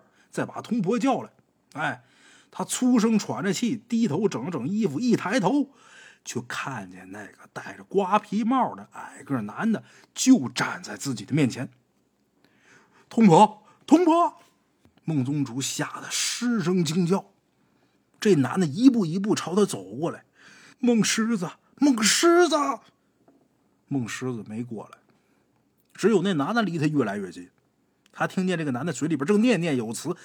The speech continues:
开始他听不清楚，但是等这男的怪笑着把手放到他的脖子上，死死地掐住他喉咙的时候，孟宗竹终于听清了。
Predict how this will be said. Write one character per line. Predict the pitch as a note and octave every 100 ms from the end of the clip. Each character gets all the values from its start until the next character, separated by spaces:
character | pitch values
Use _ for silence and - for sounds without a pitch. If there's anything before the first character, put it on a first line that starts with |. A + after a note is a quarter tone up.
| -
开 | - A#3+ C4
始 | - G#3+
他 | B2
听 | F3 C#4
不 | G#3
清 | A#2 G2+
楚， | F2+ - _ - - -
但 | D3+ D3+
是 |
等 | B2+ G#2
这 | B2+
男 | G2+ C3+
的 | B2+
怪 | - B3 D#3 B2
笑 | A#2+ G#3+ A3 G#2+
着 | - - - - _ _ _
把 | - C#3+
手 | E3 - F2+ G2
放 | - C3+
到 | A#2+
他 | A#2
的 | C3+
脖 | A#2 F3+ B3
子 | B2
上， | G#2 F#2
死 | - - C3+ G3
死 | B2
地 | G2 B2
掐 | - G#3+ A3+ A3+
住 | F3
他 | F3+
喉 | - -
咙 | D#4
的 | B3 B2
时 | G#2
候， | G2+ - - - - -
孟 | C#3+ A#2+
宗 | C3+
竹 | A2+ C3+
终 | A3 G3 B2
于 |
听 | G#2 G2+ F2+
清 |
了。 | E2+